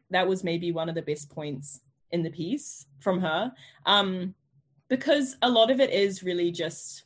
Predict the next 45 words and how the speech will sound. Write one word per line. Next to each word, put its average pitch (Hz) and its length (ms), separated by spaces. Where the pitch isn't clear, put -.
describing 170 760
the 180 100
state 170 340
in 160 120
which 151 180
we 165 100
live. 170 500
And 196 120
it 196 40
would 190 120
be 190 140
great, 170 540
it 190 100
would, 294 220
it 285 100
would 277 80
be 311 160
really 247 200
great 180 420
to - 160
see 170 200
some, 156 540
I - 140
don't 294 120
know, 175 300
maybe 214 580
some 196 240
pos-, 190 300
maybe 285 320
a 233 100
way 208 220
out, 170 420
because 254 220
I 262 100
think 320 180
that's 262 160
what 240 120
we're 208 100
all, 190 420
<laughs> 208 100
what 247 200
we're 233 80
all 208 220
looking 196 300
for. 156 480